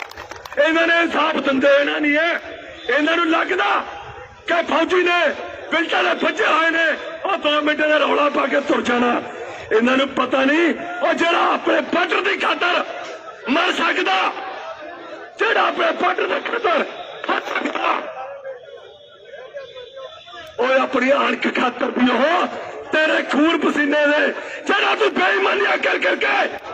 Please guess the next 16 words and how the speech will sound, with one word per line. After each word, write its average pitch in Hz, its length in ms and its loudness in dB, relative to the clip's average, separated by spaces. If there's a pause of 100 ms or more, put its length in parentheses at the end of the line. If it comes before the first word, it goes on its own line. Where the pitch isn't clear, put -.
(400)
ਆਪਣੇ 277 320 2
ਘਰ 339 320 0
ਭਰਨ 269 260 2
ਲੱਗਿਆ 262 240 0
ਨਾ, 285 220 2 (320)
ਉਹਦੀ 254 200 2 (100)
ਗੱਡੀ 269 280 0 (460)
ਡੋਬ, 539 520 0
ਡੋਬ 302 340 2
ਕੇ 370 160 2 (720)
ਤੈਨੂੰ 302 200 2
ਗੋਡੇ 269 340 2 (120)
ਥੱਲੇ 285 240 2
ਨਾ 247 160 0 (120)
ਲਿਆ 254 220 2
ਨਾ। 285 180 2